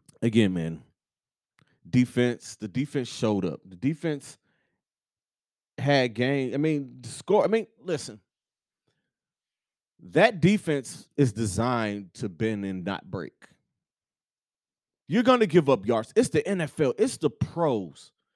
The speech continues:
You're gonna give up three hundred yards a game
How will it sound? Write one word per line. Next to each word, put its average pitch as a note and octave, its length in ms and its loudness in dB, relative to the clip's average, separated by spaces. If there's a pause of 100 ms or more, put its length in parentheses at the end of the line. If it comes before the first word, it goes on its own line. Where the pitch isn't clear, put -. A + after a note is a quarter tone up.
(440)
You're C4 200 2
gonna G3+ 240 6
give C#3+ 340 4
up C3+ 280 2 (880)
three G3 180 4
hundred C3+ 240 4
yards A2+ 320 -2
a A2 80 -6
game F#2 420 -4